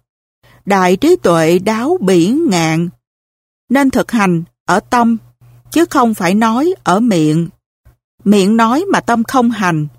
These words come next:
thì như huyễn, như hóa, như sương, như chớp. Miệng niệm mà tâm không hành, tức tâm và miệng không hợp nhau. Bản tánh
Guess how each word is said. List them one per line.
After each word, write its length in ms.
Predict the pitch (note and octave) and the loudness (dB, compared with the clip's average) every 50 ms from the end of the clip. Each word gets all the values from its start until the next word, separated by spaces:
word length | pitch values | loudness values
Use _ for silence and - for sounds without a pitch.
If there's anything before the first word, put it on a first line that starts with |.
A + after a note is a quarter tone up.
| _ _ _ - | _ _ _ -4
thì 140 | - F#3 | 0 2
như 180 | F3 F#3+ A#3+ B3+ | 2 4 4 2
huyễn, 500 | A#3+ G#3 G#3+ F#3+ F3 F3+ D#3+ F3+ A3+ E4 F#4+ - _ _ _ _ | 2 0 0 2 2 2 2 2 0 -2 -6 -8 _ _ _ _
như 180 | G#3 A3 A#3+ A#3+ | 0 2 2 2
hóa, 480 | A3+ A3 A#3 A#3 A#3+ B3 C4+ D#4+ F#4+ F#4 _ _ _ _ _ _ | 0 0 0 0 0 0 -2 -2 -4 -6 _ _ _ _ _ _
như 180 | - A3+ C4 C4 B3 | 0 2 2 2 2
sương, 460 | - - C#4 C4+ C4+ C4 C4 B3+ B3 - - _ _ _ _ | 0 0 2 2 2 2 2 0 -2 -6 -10 _ _ _ _
như 220 | - A3+ B3+ B3 | 0 0 0 0
chớp. 380 | G#3+ - - B3 C4 C#4+ E4+ G#4 - _ _ _ _ _ _ _ _ _ _ _ _ _ _ _ - _ | -2 -2 -2 0 0 0 -2 -4 -6 _ _ _ _ _ _ _ _ _ _ _ _ _ _ _ -14 _
Miệng 380 | - G3+ G#3 G3+ F#3 F#3+ G#3+ A3+ | -2 0 2 2 2 2 2 2
niệm 280 | G#3 F#3 E3+ F3 G3 G3+ | 2 2 2 2 2 0
mà 80 | G3+ | 0
tâm 260 | - - A#3+ B3 C4 | 0 -2 -2 -2 -2
không 360 | B3 - - C#4+ C4+ C4 C4+ C4 | -4 -4 -2 0 0 0 0 -2
hành, 360 | B3 A#3+ F#3 E3 E3+ E3 D#3+ - - - - - - - - _ _ | -2 -2 -2 -2 -2 -4 -4 -8 -12 -20 -20 -20 -20 -20 -20 _ _
tức 240 | - F4 F4 - - | -4 -4 -4 -2 -2
tâm 240 | - C4+ B3+ B3+ A#3 | 0 0 2 2 2
và 120 | G3 F3+ E3+ | 2 2 2
miệng 320 | F3 F3 E3+ E3 F3 F#3 | 0 0 0 0 -2 -2
không 260 | - - C4 B3+ B3 | -2 -2 -2 -2 -2
hợp 240 | A3 G#3 F#3 D#3+ - _ | -2 -2 -2 -2 -2 _
nhau. 360 | F3 F#3+ A3 A3+ A3 A3 G#3+ G#3 - _ _ _ _ _ _ _ _ _ _ _ - - - _ _ | -2 0 0 0 0 -2 -4 -6 -8 _ _ _ _ _ _ _ _ _ _ _ -20 -20 -20 _ _
Bản 300 | - F#3 G3 F3+ F3 A3 | -4 -2 0 0 0 -2
tánh 260 | A#3+ - A#3+ A#3+ C#4+ | -2 -2 -2 0 -2